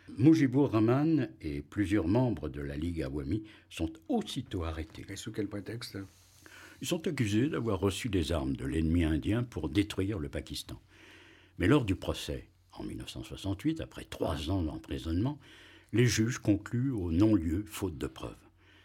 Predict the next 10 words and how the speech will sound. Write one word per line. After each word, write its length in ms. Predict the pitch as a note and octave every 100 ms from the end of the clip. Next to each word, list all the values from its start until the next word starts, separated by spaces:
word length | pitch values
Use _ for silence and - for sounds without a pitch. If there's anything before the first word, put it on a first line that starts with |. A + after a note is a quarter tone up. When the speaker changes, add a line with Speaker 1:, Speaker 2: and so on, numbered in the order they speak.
| _
Speaker 1:
Cet 180 | - -
épisode, 540 | G2+ F#2 E2 F2 F#2+ -
comme 220 | C#2 C2+
vous 140 | C2
pouvez 300 | C2 C#2+ D#2+
l'imaginer, 680 | D#2+ D2 C#2+ C2+ C#2 D#2+ F#2
ne 120 | D#2
fait 240 | - - -
que 200 | - A#1+
renforcer 960 | - - - - - D#2+ - - G2